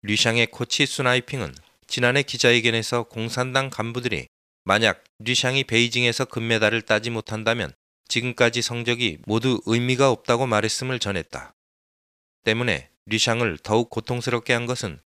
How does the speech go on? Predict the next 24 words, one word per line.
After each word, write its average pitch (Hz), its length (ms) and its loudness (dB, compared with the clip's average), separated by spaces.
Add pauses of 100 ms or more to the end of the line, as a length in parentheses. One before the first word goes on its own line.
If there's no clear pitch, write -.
(300)
중공 139 340 4
지도자들이 131 600 2
그가 131 300 0
퇴장한 127 500 -2
후 82 160 -6 (320)
즉시 135 340 2
편지를 135 480 0
보내 123 400 0
위로의 139 360 4
뜻을 135 360 -2
전달했다는 101 680 -2
점이다. 87 540 -8 (760)
중공 117 360 2
언론의 123 440 4
암묵적인 113 720 -2
규칙에 123 380 -4
따라 120 260 2
본다면 110 480 -2 (400)
진실은 113 560 0 (220)
아마 104 280 2
위로가 101 400 4
아니라 101 500 0
지도자들이 131 640 2
분노하며 113 680 -6